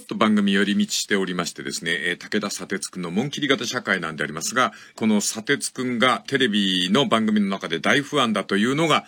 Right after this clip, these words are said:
ザ・ノンフィクションという、これ、フジ系の日曜日午後に流-、え、関東で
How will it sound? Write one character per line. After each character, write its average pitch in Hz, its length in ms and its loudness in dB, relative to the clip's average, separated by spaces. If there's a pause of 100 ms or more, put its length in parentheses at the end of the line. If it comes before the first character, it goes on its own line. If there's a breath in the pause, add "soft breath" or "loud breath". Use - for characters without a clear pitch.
(260 loud breath)
ザ・ 104 160 -2
ノ 113 160 4
ン 165 80 2
フ 160 60 -2
ィ 165 100 0
ク - 40 2
シ - 140 4
ョ 82 60 -4
ン 76 80 -10
と 73 80 -4
い 71 100 -4
う、 - 80 -14 (220 loud breath)
こ - 80 0
れ、 110 60 2
フ - 180 -4
ジ - 180 0
系 110 560 6
の 107 220 2 (160 soft breath)
日 123 320 2
曜 165 160 6
日 78 220 -6
午 143 180 2
後 131 140 2
に 90 140 -2
流-、 82 60 -2 (180)
え、 120 80 -4
関 214 260 4
東 110 200 0
で 110 160 0